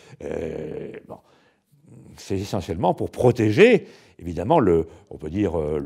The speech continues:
l'impérialisme technologique et l'impérialisme des matières premières qu'il y a au Mali, au Niger, au Burkina Faso, et cetera. Et là, nous, la France, et nous, les Européens, on extrait les matières premières dont on a besoin pour faire, par exemple, du combustible nucléaire.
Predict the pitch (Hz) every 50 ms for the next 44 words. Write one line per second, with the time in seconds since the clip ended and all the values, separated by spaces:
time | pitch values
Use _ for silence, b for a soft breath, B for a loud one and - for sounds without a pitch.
0 | 78 78 92 117 117 113 - 131 107 117 113 107 110 123 131 113 - - 95 90
1 | 85 82 - 95 - - 110 92 92 95 95 107 101 90 - B B B B -
2 | 82 82 90 87 85 - 87 87 85 87 95 87 87 82 76 78 73 104 101 -
3 | - 101 92 - - 85 78 101 135 175 180 B B B B B B _ 104 -
4 | 101 117 101 87 80 78 73 73 85 113 143 160 165 151 110 87 82 78 76 76
5 | 71 90 110 135 156 160 160 156 B B B B 82 80 87 87 80 - 82 78
6 | 78 - 95 85 80 - 156 - - 101 95 - 214 262 202 B B B B B
7 | - - - 113 143 156 160 B B B B - 110 139 202 214 170 110 92 82
8 | - - - 214 262 262 - - - - _ - 82 85 95 139 160 139 107 90
9 | 80 92 76 76 80 76 - 87 113 185 220 - B B B B B - - 92
10 | 90 92 95 - - - 117 95 85 80 101 95 - - 92 - - - 85 143
11 | 190 190 87 85 180 202 - 156 123 104 90 - - - 175 208 208 B B B
12 | B B - 90 - - 160 165 156 - 92 78 82 110 135 123 - - - 95
13 | 87 95 - - 170 135 107 92 98 107 - 196 226 233 202 135